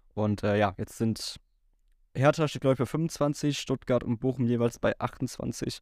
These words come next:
und wir halt bei dreißig. Und das Ding ist, Bochum und Hertha, äh, Bochum und Stuttgart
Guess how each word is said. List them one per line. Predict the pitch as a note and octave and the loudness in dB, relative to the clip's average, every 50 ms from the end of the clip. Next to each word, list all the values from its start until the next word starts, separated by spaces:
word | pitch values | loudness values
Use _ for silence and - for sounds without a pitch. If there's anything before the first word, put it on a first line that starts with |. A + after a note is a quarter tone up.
| _ _ _ _ _ - _ _ _ _ _ - | _ _ _ _ _ -20 _ _ _ _ _ -4
und | A2 G#2+ G#2+ G#2+ G2 - | -2 0 2 0 0 2
wir | A2 G#2 | 2 2
halt | G#2 G#2 - | 2 0 0
bei | G#2 | -2
dreißig. | - - G2+ G#2 G#2+ - - G#2 - - - _ _ - _ _ - | 0 2 2 2 2 0 -2 -4 -4 -6 -14 _ _ -20 _ _ -6
Und | - A2+ | -4 -4
das | G#2+ - | -2 0
Ding | - B2+ C3+ | 0 2 2
ist, | C3+ C3 - - | 2 0 -2 -4
Bochum | - A2 B2 C3 B2 - C#3+ C3+ C3+ C3+ - | -2 0 0 0 2 2 0 0 0 0 -2
und | - A#2+ A2+ - - - | -2 -2 -2 -2 -2 0
Hertha, | A#2+ A#2+ C3 - - - - A#2+ A2+ | 2 2 2 0 -2 -2 0 2 2
äh, | A2 | 2
Bochum | A2 B2 A#2+ - B2+ | 2 0 -2 -2 -2
und | A2+ | -2
Stuttgart | - - B2 - - A#2+ A#2+ - | -2 -4 -4 0 2 2 2 0